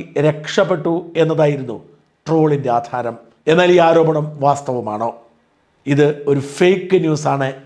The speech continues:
എന്നതാണ് വാസ്തവം. മോദിയുടെ ചിത്രം വാക്സിൻ സർട്ടിഫിക്കറ്റിൽ ഉള്ളത് ശരിയോ തെറ്റോ എന്നത് പലതവണ ചർച്ച ചെയ്തതാണ്. ഒഴിവാക്കണം എന്ന അഭിപ്രായക്കാരനാണ് ഞാൻ. എന്നാൽ സുപ്രീം കോടതി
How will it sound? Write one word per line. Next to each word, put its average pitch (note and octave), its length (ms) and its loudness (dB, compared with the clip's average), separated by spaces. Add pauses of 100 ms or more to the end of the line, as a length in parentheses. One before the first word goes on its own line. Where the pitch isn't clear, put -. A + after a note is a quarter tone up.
എന്നതാണ് B2+ 380 -4
വാസ്തവം. A2+ 380 -6 (240)
മോദിയുടെ G3+ 460 6
ചിത്രം F#3+ 280 4 (340)
വാക്സിൻ F3 460 2
സർട്ടിഫിക്കറ്റിൽ F3 640 -2 (280)
ഉള്ളത് E3 360 4 (280)
ശരിയോ E3+ 420 4
തെറ്റോ E3 260 2 (160)
എന്നത് C3 220 0 (360)
പലതവണ D#3+ 420 2 (160)
ചർച്ച C#3+ 340 -2
ചെയ്തതാണ്. A2+ 440 -4 (800)
ഒഴിവാക്കണം E3 720 2 (200)
എന്ന D3+ 180 0
അഭിപ്രായക്കാരനാണ് C#3 880 -2
ഞാൻ. A2+ 120 -6 (840)
എന്നാൽ D3 260 2 (140)
സുപ്രീം D#3 340 -2
കോടതി D#3+ 280 0